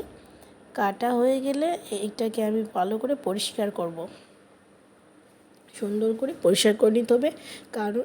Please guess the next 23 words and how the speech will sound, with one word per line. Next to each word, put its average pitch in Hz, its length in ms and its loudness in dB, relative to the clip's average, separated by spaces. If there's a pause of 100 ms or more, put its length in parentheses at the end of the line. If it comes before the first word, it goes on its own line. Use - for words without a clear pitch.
এখানে 202 360 -4
অনেক 196 380 -4
কালো 202 220 -2
কালো 208 260 -2
ময়লা 196 360 -4
থাকে, 208 380 -8
সেজন্য 202 400 -6
এটা 196 160 -6
পরিষ্কার 185 440 -4
একটু 208 240 -6
ভালো 160 280 -6
করে - 220 -4
করতে - 340 -12
হয়। 165 220 -8 (460)
তো - 140 -8
পরিষ্কার 262 480 4
করা 277 220 0
শেষে 247 340 0
এখন 240 260 0
আমি 240 240 2
একটা 233 180 -2 (100)
চুলায় 233 360 4 (420)
প্যান 208 240 0